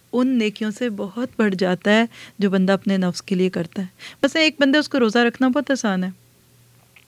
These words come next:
उसको रोज़ रखवा दें, उसको कोई परवाह नहीं। एक दूसरा बंदा, उसको भूख बहुत लगती है या उसको इतना मिलान नहीं, पहले को भी अजर है, लेकिन दूसरे को इंशाल्लाह इससे भी ज़्यादा होगा, क्योंकि ये नफ्स का जिहाद भी हो रहा है ना।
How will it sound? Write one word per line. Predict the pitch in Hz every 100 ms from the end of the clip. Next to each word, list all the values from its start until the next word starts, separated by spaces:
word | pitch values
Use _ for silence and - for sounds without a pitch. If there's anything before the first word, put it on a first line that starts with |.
| -
उसको | 247 -
रोज़ | 247 254
रखवा | 285 277 277
दें, | 269 285
उसको | 247 247
कोई | 202
परवाह | 190 185 190 196
नहीं। | 220 226 _ - - -
एक | 285 247
दूसरा | 294 339
बंदा, | 311 294 311
उसको | 311
भूख | 233 214 202
बहुत | 202 202 190
लगती | 175 - 190
है | 202 - _ _ _
या | 233 240
उसको | 233 - - 247 240 240
इतना | 240 - 269
मिलान | 277 285 294
नहीं, | 262 233 - - - - - _ _
पहले | 233 233 302
को | 359
भी | 359 294
अजर | 220 220
है, | 202 190 _
लेकिन | 202 202 202
दूसरे | 190 190 202
को | 196
इंशाल्लाह | 185 175 180 185
इससे | 185 - 175
भी | 185
ज़्यादा | 185 170 185
होगा, | 175 190 190 - _ _
क्योंकि | 233 240
ये | 285
नफ्स | 240 233 -
का | 269
जिहाद | 233 202 208 214
भी | 262
हो | 233 196
रहा | 185
है |
ना। | 202